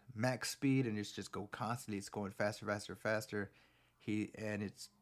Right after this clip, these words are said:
he stops them, and it shoots them across the room. Like, literally, they land, I guess it was into the, the chandelier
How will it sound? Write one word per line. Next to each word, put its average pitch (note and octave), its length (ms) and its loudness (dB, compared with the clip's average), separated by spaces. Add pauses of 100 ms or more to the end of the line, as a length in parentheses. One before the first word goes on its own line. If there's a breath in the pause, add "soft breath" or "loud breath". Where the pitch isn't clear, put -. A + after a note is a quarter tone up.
(360)
he B2+ 140 2
stops B2+ 420 4
them, A#2+ 280 4
and G#2+ 120 0
it - 80 -6
shoots - 420 2
them C3+ 140 4
across B2 380 2
the G#2+ 120 -4
room. G2+ 380 0
Like, F#2 180 -4
literally, A#2+ 500 0 (400 soft breath)
they A2 140 0
land, A#2 440 2 (1160)
I - 160 -10
guess C#3 320 0
it C#3+ 100 4
was A#2 140 4
into C3+ 380 2
the, G2 340 2
the F#2+ 100 -2
chandelier A2 840 4